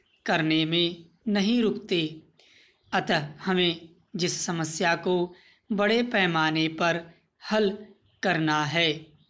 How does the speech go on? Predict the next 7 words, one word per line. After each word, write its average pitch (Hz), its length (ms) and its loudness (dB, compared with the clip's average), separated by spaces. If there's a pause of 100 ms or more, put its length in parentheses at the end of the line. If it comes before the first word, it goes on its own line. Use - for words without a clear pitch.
(140)
वह 160 400 -2 (400)
यही 156 360 2
है 160 560 -2
कि - 380 -2 (360)
हम 226 280 0
ऐसी 175 640 0 (200)
सुविधाएं 160 760 0